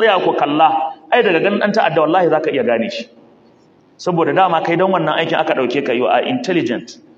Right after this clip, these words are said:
Kana da intelligence na ka fahimci wannan ɗan ta'adda ne. To in ma haka ne, mata da yarinya a goye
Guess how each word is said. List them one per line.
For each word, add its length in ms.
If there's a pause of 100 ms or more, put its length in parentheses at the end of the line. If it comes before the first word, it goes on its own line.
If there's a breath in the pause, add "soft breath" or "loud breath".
(360)
Kana 240
da 160
intelligence 640
na 160
ka 120
fahimci 360
wannan 400
ɗan 140
ta'adda 340
ne. 140 (480 soft breath)
To 100
in 160
ma 240
haka 180
ne, 360 (260)
mata 680
da 60
yarinya 600
a 60
goye 240